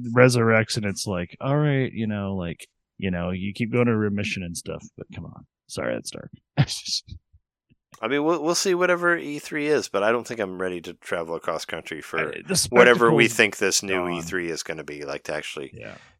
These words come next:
Speaker 2: go out there, 'cause, I mean, for all we know, Nintendo may not even be there, or, uh, and nobody else will. Anyway, um, that's been our episode three hundred fifty-one. Thanks, everybody, for listening. You wanna hear, uh, more of us,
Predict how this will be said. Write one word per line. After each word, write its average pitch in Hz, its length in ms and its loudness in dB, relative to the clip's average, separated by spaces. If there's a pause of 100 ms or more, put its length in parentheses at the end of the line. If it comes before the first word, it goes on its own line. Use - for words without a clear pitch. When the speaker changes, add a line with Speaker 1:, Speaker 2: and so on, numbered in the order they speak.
(100)
Speaker 2:
go 90 240 0
out 80 240 -4
there, 62 220 -10
'cause, - 480 -8 (640)
I 101 80 -8
mean, 85 300 -8
for 95 180 -2
all 98 80 0
we 95 80 -4
know, 90 160 -8
Nintendo 80 420 -12
may 78 160 -14
not 80 200 -14
even 90 180 -14
be 113 120 -4
there, 82 200 -8 (360)
or, 78 280 -6 (360)
uh, 67 60 -12
and 76 400 -10
nobody 85 260 -8
else 113 220 0
will. 73 160 -6 (380)
Anyway, 117 420 8
um, 101 280 4 (580)
that's 131 220 2
been 123 140 2
our 101 140 2
episode 92 640 -2 (260)
three 113 200 -2
hundred 90 320 -6
fifty-one. 80 640 -8 (840)
Thanks, 85 220 -8
everybody, 92 200 -4
for - 140 -8
listening. 110 460 -2
You 95 80 -6
wanna 92 160 -4
hear, 92 420 -2
uh, 90 260 0 (200)
more 110 280 4
of 113 80 4
us, 107 320 2